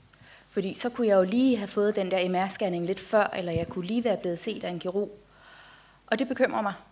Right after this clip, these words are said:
fordi hvad er det for et sundhedssystem, som vi har, hvor der er nogen,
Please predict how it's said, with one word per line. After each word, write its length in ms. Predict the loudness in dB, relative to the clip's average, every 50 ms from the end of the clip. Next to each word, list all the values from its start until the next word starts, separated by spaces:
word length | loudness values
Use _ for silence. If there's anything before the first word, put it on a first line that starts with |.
| -20 -20
fordi 580 | -14 -4 2 2 2 4 2 0 -2 -6 -10 -20 -20 -20 -20 -20 _ _ _ _
hvad 320 | -14 -4 4 6 8 8
er 180 | 10 10 10 8
det 100 | 8 4 -2 -4
for 60 | -4
et 80 | -4
sundhedssystem, 680 | -2 -2 -2 -2 -2 -4 -6 -6 -6 -4 -4 -4 -4 -4
som 180 | -8 -6 -6
vi 40 | -6
har, 320 | -4 -2 -2 -2 -4 -6 -2
hvor 160 | 0 2 4
der 80 | 4 4
er 100 | 4 4
nogen, 480 | 2 2 2 4 4 4 2 0 -4